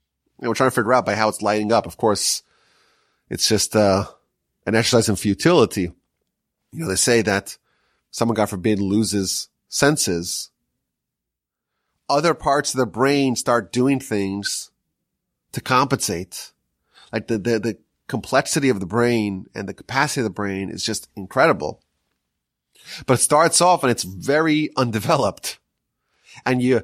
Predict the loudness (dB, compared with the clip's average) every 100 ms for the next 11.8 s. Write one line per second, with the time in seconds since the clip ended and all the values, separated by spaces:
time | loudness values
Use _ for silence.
0 | -4 -4 0 2 2 0 0 2 2 0
1 | 0 2 2 4 2 2 -4 _ _ _
2 | _ _ _ _ _ _ _ _ -4 0
3 | 0 0 -4 -8 -16 _ _ _ -16 -6
4 | -4 -2 -2 0 2 0 -2 -10 -12 -20
5 | _ _ _ _ _ _ _ _ _ _
6 | _ _ _ _ _ -2 2 4 4 4
7 | 2 0 0 0 -4 -6 -6 -4 -2 2
8 | 2 0 -4 _ -14 -10 -10 -8 -2 0
9 | 0 -2 -8 _ _ _ _ _ _ _
10 | _ _ _ -12 -10 -2 2 2 0 -4
11 | -4 -6 -6 -4 -2 -2 -4